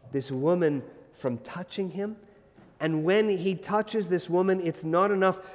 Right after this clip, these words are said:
uh, for his power to, to, to burst forward and for his holiness to overcome the uncleanness of this woman, not the other way around. He wasn't defiled.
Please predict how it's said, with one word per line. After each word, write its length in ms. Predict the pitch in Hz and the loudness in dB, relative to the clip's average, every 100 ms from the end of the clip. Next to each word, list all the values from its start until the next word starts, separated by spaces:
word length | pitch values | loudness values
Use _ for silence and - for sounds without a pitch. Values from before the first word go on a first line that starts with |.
| - - | -16 -4
uh, 180 | 156 151 | -4 0
for 420 | 180 180 160 - - - | 6 8 6 4 -10 0
his 280 | 202 208 180 - | 4 4 2 -4
power 400 | 190 214 214 180 | 2 6 6 4
to, 200 | - 156 - - - | 2 -2 -4 -12 -4
to, 160 | 160 | -2
to 140 | 143 160 | 0 -2
burst 500 | 135 240 262 - 190 | 8 10 10 4 -6
forward 640 | - 208 220 180 143 117 - - - | -2 4 4 6 4 0 -8 -20 -6
and 160 | 165 175 | -2 0
for 100 | 190 | 0
his 300 | 147 240 262 | 4 4 2
holiness 720 | - 226 262 220 160 127 - - - - _ - | 4 6 8 6 2 -2 -8 -18 -20 -20 _ -6
to 80 | 185 | -2
overcome 880 | - 226 233 214 - 214 214 202 170 | 8 8 10 6 4 2 4 2 -4
the 140 | 185 175 | -2 2
uncleanness 720 | 202 196 185 240 240 196 185 | 4 4 2 4 4 2 0
of 80 | 160 | -2
this 160 | 147 | 0
woman, 220 | 156 135 | 0 2
not 240 | 143 180 185 | 2 0 0
the 80 | 202 | 0
other 140 | 180 | 2
way 120 | 180 | 2
around. 400 | 165 170 165 131 | 2 2 2 0
He 140 | 170 262 | 0 4
wasn't 320 | 247 190 175 | 6 6 2
defiled. 440 | 156 151 135 135 | 0 2 2 0